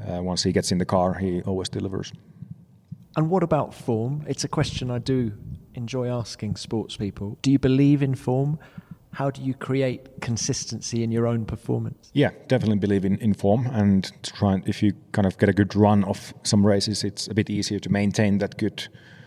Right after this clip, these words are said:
Speaker 1: good energy and, um, it gives you confidence and that gives you peace of mind. And once you have peace of mind, then you perform.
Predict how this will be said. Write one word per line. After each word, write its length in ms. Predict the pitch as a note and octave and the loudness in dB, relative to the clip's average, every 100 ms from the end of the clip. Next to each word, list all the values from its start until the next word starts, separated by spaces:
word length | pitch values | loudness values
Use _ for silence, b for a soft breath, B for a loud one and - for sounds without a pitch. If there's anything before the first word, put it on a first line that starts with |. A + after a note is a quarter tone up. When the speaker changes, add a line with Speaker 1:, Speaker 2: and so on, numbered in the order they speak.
| B B B B | B B B B
Speaker 1:
good 260 | A2 F#2+ - | 0 2 2
energy 420 | G2+ G2+ F#2+ F#2+ | 2 4 4 4
and, 300 | F#2+ F#2+ F#2 | 4 2 2
um, 340 | F#2 F#2 F#2+ - - - - _ - _ - | 2 2 0 -6 -20 -20 -20 _ -20 _ -6
it 140 | A2+ | -4
gives 200 | - G2+ | 0 0
you 80 | G#2 | 0
confidence 580 | F#2+ A#2 G#2+ F2+ F#2+ - | 2 2 0 -4 -6 -8
and 160 | G2+ F#2+ | -6 -2
that 180 | F#2+ - | -4 -4
gives 200 | G2 - | -6 -4
you 80 | G2 | -2
peace 240 | F#2+ F2+ | -2 -4
of 120 | F#2+ | -2
mind. 360 | G2 G2+ B2+ - D3+ | 0 2 -2 -8 -8
And 180 | G#2 G2 | -4 -2
once 200 | G2 - | -2 -2
you 40 | |
have 120 | G#2+ | -4
peace 160 | - G2 | 0 0
of 60 | G2+ | 0
mind, 420 | F#2+ G2 A#2 - | -2 -2 -6 -8
then 120 | - G2 | -6 -4
you 60 | |
perform. 440 | G2 F#2 G#2+ F2+ | -4 -4 -2 -2